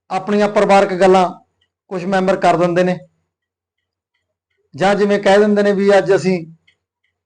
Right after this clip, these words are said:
ਪੂਰਾ ਪਰਿਵਾਰ ਚੱਲੇ ਆ ਫਲਾਣੇ ਥਾਂ ਖਾਣਾ ਖਾਣ, ਜਾਂ ਸ-, ਨ-, ਪਹਾੜਾਂ ਵੱਲ ਘੁੰਮਣ ਚੱਲੇ ਆ, ਤੇ ਮਗਰੋਂ ਆ ਕੇ ਦੇਖਦੇ ਆ ਘਰ ਦਾ ਸਫਾਇਆ ਹੋ ਗਿਆ।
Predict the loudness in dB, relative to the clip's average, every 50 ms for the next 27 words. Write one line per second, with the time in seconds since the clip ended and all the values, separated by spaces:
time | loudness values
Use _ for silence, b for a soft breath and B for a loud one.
0 | _ _ _ _ _ _ -8 -4 -2 0 0 0 0 -2 0 2 4 4 4 2
1 | 0 -2 -10 -20 _ _ _ _ _ _ _ _ _ _ _ _ _ _ _ _
2 | _ _ _ _ _ -10 -6 -4 -2 0 0 0 0 0 2 2 2 2 0 0
3 | 2 0 0 0 0 0 0 0 -2 0 0 0 0 0 -2 -6 -14 _ _ _
4 | _ _ _ _ _ _ _ _ _ _ _ _ _ _ _ _ -8 -4 -2 -2
5 | -2 -2 -4 -4 -4 -2 0 2 2 4 4 2 2 0 -4 -14 -16 -20 _ _
6 | _ _ _ _ _ _ _ _ _ _ _ _ _ _ _ _ _ _ _ _
7 | _ -10 -6 -4 -2 0 2 2 2 2 0 0 2 0 0 2 2 0 2 0
8 | 0 2 2 0 0 -2 -4 _ _ _ _ _ _ _ _ _ _ _ _ _
9 | _ _ -12 -8 -4 -2 -2 0 0 2 2 2 2 2 2 0 2 2 2 2
10 | 2 2 0 2 2 0 2 2 0 -2 0 2 4 4 4 4 4 0 -2 -4
11 | -4 -6